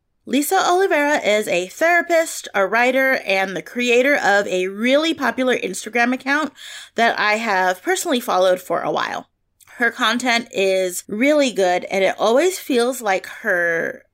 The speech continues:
content is crafted with such tenderness and loving kindness. Lisa Oliveira was adopted as an infant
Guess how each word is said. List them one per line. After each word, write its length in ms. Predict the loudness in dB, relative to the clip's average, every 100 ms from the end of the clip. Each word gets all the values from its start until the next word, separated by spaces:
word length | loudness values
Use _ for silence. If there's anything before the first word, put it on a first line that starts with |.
| _
content 760 | -14 -4 -2 -2 -4 -6 -6 -8
is 480 | -4 0 0 -2 -6 -16 -20 -20 _
crafted 640 | -6 -2 -2 -2 0 0 0
with 260 | -2 -4
such 640 | -8 -6 -4 -4 -6 -12 -12
tenderness 800 | -14 -8 -6 -2 -2 -2 -4 -6 -12
and 560 | -10 -6 -6 -6 -8 -12 -8
loving 400 | -6 -6 -6 -8
kindness. 800 | -10 -10 -10 -12 -12 -14 -18 -20 _ _ _ -4
Lisa 420 | -2 0 -2 0
Oliveira 640 | 0 0 0 2 2 2
was 300 | 2 0 0
adopted 640 | -4 0 -2 -2 -2 0 -2
as 340 | -4 -2 -2 -6
an 140 | -8
infant 600 | -2 -2 -2 -4 -4